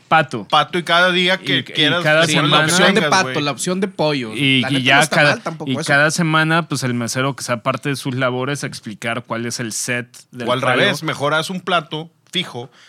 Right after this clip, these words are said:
Speaker 2: de complementos y nada más di, "¿Lo quieres con pato, pollo, carne
Speaker 1: <laughs>
Speaker 2: o, o
Speaker 3: Eso ya
Speaker 2: así?
Speaker 3: está más acá.
Speaker 2: Vegetariano ya".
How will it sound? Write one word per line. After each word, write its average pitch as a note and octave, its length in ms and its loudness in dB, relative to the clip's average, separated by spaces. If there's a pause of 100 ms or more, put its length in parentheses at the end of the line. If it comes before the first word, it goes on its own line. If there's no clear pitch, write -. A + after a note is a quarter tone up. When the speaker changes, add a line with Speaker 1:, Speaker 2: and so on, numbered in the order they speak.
(360)
Speaker 2:
de B2 720 -2
complementos C3 920 -6 (380)
y A#2+ 80 -6
nada B2 100 -2
más B2 180 -2
di, C#3+ 120 -4
"¿Lo C3 120 -2
quieres D3+ 240 -4
con D#3 160 -6
pato, D3+ 460 0
pollo, D#3 580 0
carne D#3+ 640 2
Speaker 1:
<laughs> - 20 -12
Speaker 2:
o, A2+ 560 -2 (340)
o G#2 360 -6
Speaker 3:
Eso G#2 220 -6
ya A2+ 60 0
Speaker 2:
así? A2+ 160 -2
Speaker 3:
está B2+ 100 0
más A#2 140 -6
acá. A2+ 340 -10
Speaker 2:
Vegetariano B2 760 -2
ya". G#2 200 -4